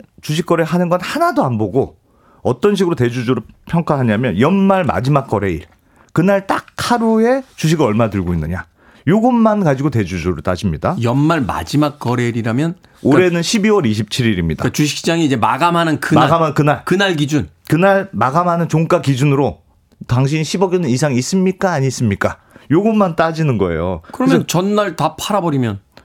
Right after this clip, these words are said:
Speaker 1: 그러면 안 되는 겁니다.
Speaker 2: 아, 그래요?
Speaker 1: <laughs> 그러니까 그날 십이월, 이-, 올-, 올해는 십이월 이십칠 일이니까 딱 거래가 끝났을 때 출석부를 딱 불러요.
Speaker 2: 네.
Speaker 1: 딱 그 순간에 시-, 한 종목에 십억 원 이상 있는 사람이면 당신은 대주주.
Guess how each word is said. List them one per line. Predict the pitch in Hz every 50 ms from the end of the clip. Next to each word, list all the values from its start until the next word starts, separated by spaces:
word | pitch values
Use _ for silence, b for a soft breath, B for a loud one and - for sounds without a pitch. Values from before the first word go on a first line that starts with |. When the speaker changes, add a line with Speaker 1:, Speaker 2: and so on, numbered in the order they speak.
| b b b b -
Speaker 1:
그러면 | 233 254 269 247 143
안 | 85 92 113 113 110 104
되는 | 98 101 92 95 85
겁니다. | 76 82 76 73 - - - - _ B B B B B B B B B _ _ -
Speaker 2:
아, | - -
그래요? | - - 120 127 143 302 - -
Speaker 1:
<laughs> | -
그러니까 | - - - - 220 262 196 B B 202 196 185 165 B
그날 | - 160 180 190
십이월, | 180 - 202 202 196 214 196 147
이-, | 120 117 92 - 131 147 -
올-, | - 156 160 156 -
올해는 | 147 160 170 175 170 170
십이월 | 165 - 170 165 175 139 113
이십칠 | 110 110 117 110 - 127 123
일이니까 | 120 104 101 95 85 - 175 214 - - -
딱 | 147 160 - 233 -
거래가 | - 135 131 151 151 143
끝났을 | 190 175 180 175 170 - 160 147 -
때 | 160
출석부를 | 160 - 233 202 - 226 - - 196 196
딱 | 202 196
불러요. | - - 147 151 156 156 156 139 98 82 -
Speaker 2:
네. | - 131 139 127 107 92 82 80
Speaker 1:
딱 | - 214 220 - _
그 | - 151
순간에 | 147 139 196 202 196 185 185 175 170 175 190 190 190
시-, | 185 - - - -
한 | - - 196 202
종목에 | 175 190 185 180 175 156 156 165
십억 | 160 - 190 190 175
원 | 185 170
이상 | 139 117 123 143 127
있는 | 107 120 143 151
사람이면 | 151 156 160 147 147 143 143 143 160 180 226 294 349 359 - b b b b b b
당신은 | b 190 208 196 208 185 139
대주주. | 113 98 85 - - - -